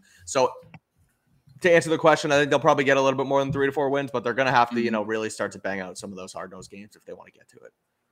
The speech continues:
Speaker 2: Fingers crossed, man. I don't know
Speaker 1: Yeah.
Speaker 2: if I can, <laughs> like, Ahmed's been joking around that this, these next two weeks might not be great. Dog, I, I don't know if the fan base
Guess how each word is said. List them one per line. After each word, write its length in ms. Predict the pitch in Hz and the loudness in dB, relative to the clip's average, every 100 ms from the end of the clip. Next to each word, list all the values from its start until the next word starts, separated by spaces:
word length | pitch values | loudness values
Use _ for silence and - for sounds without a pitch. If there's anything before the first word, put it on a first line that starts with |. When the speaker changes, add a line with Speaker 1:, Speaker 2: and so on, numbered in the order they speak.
| _ _ _ _ - - _ _ | _ _ _ _ -20 -20 _ _
Speaker 2:
Fingers 420 | - 165 139 120 | -8 -2 -2 -2
crossed, 400 | 120 107 95 - | -4 -4 -4 -8
man. 260 | 101 98 98 | -8 -8 -6
I 40 | |
don't 140 | 123 120 | -4 -2
know 80 | 110 | 0
Speaker 1:
Yeah. 200 | 110 104 95 226 | 0 0 -4 -8
Speaker 2:
if 360 | - 160 - | -8 -8 2
I 100 | 185 | 4
can, 300 | 180 180 165 160 - - | 6 2 2 -4 -8 -10
<laughs> 200 | - - | -10 -4
like, 220 | 127 127 | 4 8
Ahmed's 280 | 151 175 180 | 10 8 8
been 160 | 175 156 | 6 6
joking 360 | 165 160 147 | 6 6 6
around 400 | 139 147 147 139 | 4 6 6 6
that 120 | 135 123 | 2 0
this, 220 | 135 131 | 0 -2
these 300 | 151 139 131 | 0 0 2
next 260 | 143 135 | 0 0
two 120 | - 131 | 0 2
weeks 240 | 135 131 | 2 0
might 160 | 135 131 | 0 0
not 160 | 127 | 0
be 100 | 120 | -2
great. 320 | 110 123 113 101 _ - | -4 -4 -6 -8 _ -8
Dog, 420 | 117 117 117 110 - 117 | -4 -4 -4 -6 -8 -6
I, 460 | 120 120 120 107 - | -4 -2 -4 -6 -6
I 280 | 107 117 117 | -4 -4 -4
don't 300 | 117 113 107 | -6 -8 -10
know 280 | 107 104 98 | -10 -10 -12
if 120 | - | -14
the 100 | 98 | -14
fan 360 | - 120 113 104 | -6 -4 -4 -8
base 340 | 98 95 | -10 -6